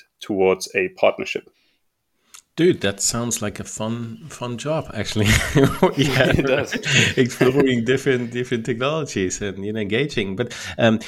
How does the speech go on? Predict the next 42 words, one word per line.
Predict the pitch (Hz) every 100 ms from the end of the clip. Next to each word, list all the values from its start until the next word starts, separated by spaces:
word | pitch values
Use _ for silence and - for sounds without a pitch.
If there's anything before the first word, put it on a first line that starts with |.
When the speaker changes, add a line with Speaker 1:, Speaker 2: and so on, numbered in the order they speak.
| - -
Speaker 2:
y-, | -
you | - - 175
know, | 240
it's, | 160 123 -
it's, | 123 120 -
it's | 127 110
said, | 143 143 - -
y-, | - -
you | - 131 139
know, | 139 131 120 -
founding, | - - 101 170 175 85 78 82 82
um, | 90 80 87
you | 127
know, | 170 131
that | 98 92
you |
found | - 107 120
something | - 92 85 82 80 92
and | 107 110 110
you're | 107 107
still | - 165
working | 113 113 107
in | 98
a, | 92 87 -
in | 87
a | 78
corporate. | - 113 113 82 67 73
That | - 113
seems | - - - 120 131 -
to |
be | 104 110
not | 101 98 98 98 107 117 123 127 _ 107
a |
natural | 104 98 98 87 - -
thing, | - - 67
to | -
be | -
frankly | - 87 -
fair. | 82 87
So | - 98 - - - - - - _ -
what | 113 127
is, | 170 160 127 123 -